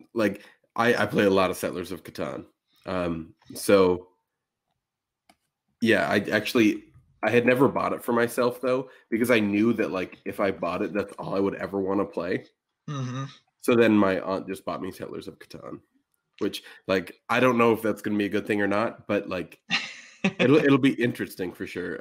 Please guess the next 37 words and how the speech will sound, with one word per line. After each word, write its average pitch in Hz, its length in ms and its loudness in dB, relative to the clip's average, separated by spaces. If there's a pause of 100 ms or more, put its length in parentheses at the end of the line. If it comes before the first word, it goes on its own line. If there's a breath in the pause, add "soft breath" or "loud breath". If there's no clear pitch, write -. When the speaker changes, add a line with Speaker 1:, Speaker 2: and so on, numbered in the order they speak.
Speaker 1:
Um, 90 340 -8
I 90 40 -12
haven't 92 260 -8
played 95 240 -2
it 90 160 -4
in 92 160 -4
a - 40 -8
few 92 220 -4
years 87 480 -8
at - 140 -12
this - 160 -10
point. 76 280 -12 (720)
Speaker 2:
Nice. 135 400 0
Yeah, 123 200 4
I've 117 80 0
always 123 420 2
enjoyed 117 420 -6
that. 113 400 -2
And 113 100 -8
then 113 100 -4
even, 123 220 -4
like, 123 260 0
more 139 200 -2
chill 123 260 2
games 117 300 0
like 107 140 -2
Ticket 135 300 -2
to 123 120 -4
Ride. 113 400 0
I 113 100 -2
don't 120 100 -4
know 113 80 -2
if 113 100 -8
you 123 80 -4
played 113 240 -4
that 110 200 0
one 131 280 -6